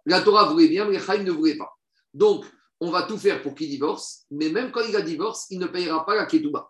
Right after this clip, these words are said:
Ça, c'est dans la Mishnah, on a dit. Les mariages interdits dans le rabbinique, la femme n'a pas le droit à la ketouba.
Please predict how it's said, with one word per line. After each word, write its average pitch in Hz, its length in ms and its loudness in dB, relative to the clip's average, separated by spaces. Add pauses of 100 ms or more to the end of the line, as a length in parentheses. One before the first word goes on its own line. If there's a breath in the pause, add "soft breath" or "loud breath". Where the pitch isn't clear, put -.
Ça, - 160 -8
c'est 185 120 -6
dans 175 120 -6
la 170 60 -2
Mishnah, 185 240 -2
on 190 40 2
a 170 80 4
dit. - 140 -12 (120)
Les 143 120 0
mariages 175 480 2
interdits 160 360 0
dans 135 100 0
le 123 60 -4
rabbinique, 160 480 -4 (320)
la 170 200 0
femme 214 340 0
n'a 190 100 0
pas 185 120 0
le 185 60 0
droit 190 120 4
à 180 80 4
la - 60 -4
ketouba. 147 420 0